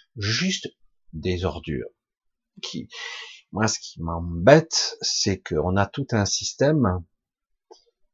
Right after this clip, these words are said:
qui fait que vous êtes obligé d'obéir. Du coup, vous êtes soumis vous-même à une, à un stress et à une inquiétude étrange.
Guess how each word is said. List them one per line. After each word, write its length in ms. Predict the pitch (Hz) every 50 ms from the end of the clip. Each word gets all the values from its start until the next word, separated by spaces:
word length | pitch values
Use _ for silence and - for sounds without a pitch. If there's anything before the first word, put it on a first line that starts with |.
| _ _
qui 100 | - -
fait 240 | - - 127 127 123
que 80 | - -
vous 120 | 92 90
êtes 140 | 92 90 -
obligé 360 | 104 92 98 98 98 104 123
d'obéir. 800 | 117 107 90 90 78 71 67 - - - - - - - - - _ _ _ _ _ _ _
Du 60 | -
coup, 280 | - - - 180 165 131
vous 160 | 110 104 113
êtes 140 | 135 131 -
soumis 720 | - - - - - 175 180 165 147 147 160 170 175 - - _ _ _ _ _ _ _ _ _ _ _ _ -
vous-même 640 | 104 107 131 170 180 156 131 123 123 127 131 123 - _ _ -
à 180 | 101 107 113
une, 440 | 120 123 123 117 107 107 107 107 - - _ _ _ _ _ _ _ _ _ _ _ _ -
à 140 | - 139 160
un 80 | 160 147
stress 480 | - - - - 190 - - - - - - - - - _ _ _ _ _ _ _ - - - - - - - - - -
et 240 | - 135 139 135 -
à 100 | - 117
une 160 | 131 151 170
inquiétude 800 | 196 208 208 196 - - 160 127 - - - 165 135 127 117 - -
étrange. 680 | 160 156 - - - 147 156 196 226 208 165 127 107